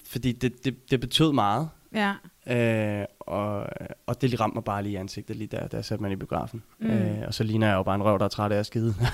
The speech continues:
Speaker 1: <laughs> da det var, jeg så skal i synk, ikke?
Speaker 2: Ja. Øh, to ting.
Speaker 1: Mm.
Speaker 2: Nu siger du,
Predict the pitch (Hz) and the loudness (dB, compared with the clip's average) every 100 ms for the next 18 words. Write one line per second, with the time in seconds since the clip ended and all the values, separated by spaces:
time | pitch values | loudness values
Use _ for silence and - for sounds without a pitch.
0 | - - - 302 - 139 123 110 113 117 | -2 -12 -4 -2 4 6 8 8 6 6
1 | 113 131 117 - 117 - 170 165 - - | 4 4 4 4 4 2 0 -2 -14 -20
2 | - 196 190 160 - - - - - - | -12 -2 0 0 -4 -20 -20 -20 -8 0
3 | 208 151 - 285 - - - - 135 113 | 2 2 0 -2 -2 -4 -6 -6 -2 0
4 | 107 107 - 214 - 247 214 220 | -2 -6 -4 -4 0 -2 0 -4